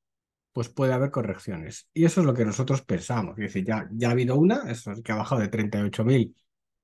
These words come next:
a treinta y cuatro mil ochocientos. Pues ahora, di-, digamos que vamos a ver más correcciones de ese estilo,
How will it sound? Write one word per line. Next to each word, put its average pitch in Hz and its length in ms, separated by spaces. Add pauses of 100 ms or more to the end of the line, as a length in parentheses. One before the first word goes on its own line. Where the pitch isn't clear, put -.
(140)
a 110 140
treinta 113 260
y 110 40
cuatro 113 200
mil 123 160
ochocientos. 170 720 (600)
Pues 113 180
ahora, 127 380 (840)
di-, 123 240
digamos 147 420
que 143 120
vamos 156 320
a 165 60
ver 165 200
más 151 300
correcciones 151 720
de 135 100
ese 117 160
estilo, - 540